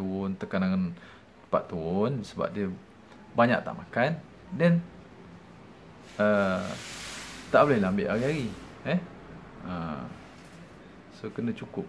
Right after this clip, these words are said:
kena seimbang, eh, dengan kalori kita. Makanan kesihatan, suplemen kena seimbang dengan kalori. Baru kita dapat, eh, rasa bertenaga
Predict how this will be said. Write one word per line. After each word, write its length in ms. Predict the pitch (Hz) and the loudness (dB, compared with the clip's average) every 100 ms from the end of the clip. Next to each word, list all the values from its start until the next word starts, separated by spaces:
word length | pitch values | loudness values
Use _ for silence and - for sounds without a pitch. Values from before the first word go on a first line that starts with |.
| - | -6
kena 160 | 120 | -8
seimbang, 480 | - 110 135 131 90 | -4 -4 0 2 2
eh, 100 | 120 - - | -2 -6 -4
dengan 320 | 113 110 107 - - - - - | 0 0 -2 -6 -18 -20 -20 -6
kalori 400 | - 123 123 110 | 2 2 4 2
kita. 320 | 90 87 - - - - - | 0 -2 -8 -12 -14 -20 -6
Makanan 720 | 101 113 131 123 127 127 120 - - - - | -4 -2 -2 -2 -4 -4 -8 -14 -20 -20 -10
kesihatan, 640 | 113 - 120 123 - 95 | -8 -4 -4 -2 -2 -2
suplemen 560 | 92 - - 127 127 127 | -2 -4 -4 -6 -6 -6
kena 160 | 135 127 | -6 -6
seimbang 560 | - 107 120 120 120 | -4 -2 0 0 0
dengan 160 | 120 113 | -2 2
kalori. 400 | 135 127 110 85 - - - - - | 4 4 2 -4 -10 -20 -20 -20 -18
Baru 640 | - 104 110 120 123 127 123 | -6 0 2 2 0 -4 -6
kita 400 | 107 - 120 113 | -10 -6 -4 -4
dapat, 560 | 104 104 - 113 110 - - - - - - - - - - - | -6 -8 -4 -2 -2 -4 -16 -20 -20 -20 -20 -20 -20 -20 -20 -4
eh, 800 | 101 104 104 101 98 98 95 - - - - - - - - - - - | 2 4 4 4 4 2 0 -2 -8 -20 -20 -20 -20 -20 -20 -20 -20 -12
rasa 320 | - 113 - 117 | -2 -2 -2 -6
bertenaga 640 | 107 95 104 101 95 120 | -6 -4 -2 -2 -2 -4